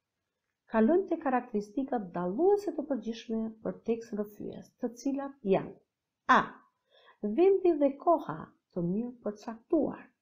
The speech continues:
B. Personazhe real të ngjarjes. C. Personazhe dytësor reale.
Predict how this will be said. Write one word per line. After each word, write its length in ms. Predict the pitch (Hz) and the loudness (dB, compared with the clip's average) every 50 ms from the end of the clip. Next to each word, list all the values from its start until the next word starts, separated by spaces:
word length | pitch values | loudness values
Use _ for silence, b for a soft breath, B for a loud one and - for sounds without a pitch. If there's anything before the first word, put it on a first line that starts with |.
| _ _ _ _ _ 220 | _ _ _ _ _ -8
B. 220 | 214 220 320 254 - - - - _ _ _ _ _ _ _ _ _ _ _ | 0 2 2 2 2 0 -6 -16 _ _ _ _ _ _ _ _ _ _ _
Personazhe 680 | 208 214 214 - 247 233 240 269 294 294 277 269 - 240 | -2 -2 -2 -2 -4 -2 -2 -2 -2 -4 -6 -4 -4 -2
real 540 | 220 196 180 175 196 254 277 269 220 165 175 196 - _ _ | -2 -2 -2 -4 -4 -6 -6 -6 -8 -8 -10 -14 -20 _ _
të 160 | _ _ 160 175 | _ _ -6 -6
ngjarjes. 560 | 175 170 - 262 240 196 165 - - - - - _ _ _ | -4 0 0 0 0 0 -2 -6 -10 -14 -18 -20 _ _ _
C. 240 | _ - - 320 240 - - - _ _ _ _ _ _ _ _ _ _ | _ -2 0 0 0 0 -4 -12 _ _ _ _ _ _ _ _ _ _
Personazhe 760 | 190 190 190 - 185 170 175 190 214 226 233 220 214 208 202 | -4 -4 -2 -4 -4 -4 -2 -2 -4 -4 -6 -4 -4 -4 -4
dytësor 760 | 170 160 170 165 - - - - - 330 311 302 262 196 - - | -4 -4 -6 -6 -8 -12 -18 -6 -4 -2 0 0 0 -2 -2 -4
reale. 560 | - 190 214 247 277 277 220 160 - - - | -6 -6 -4 -4 -4 -4 -4 -4 -6 -8 -12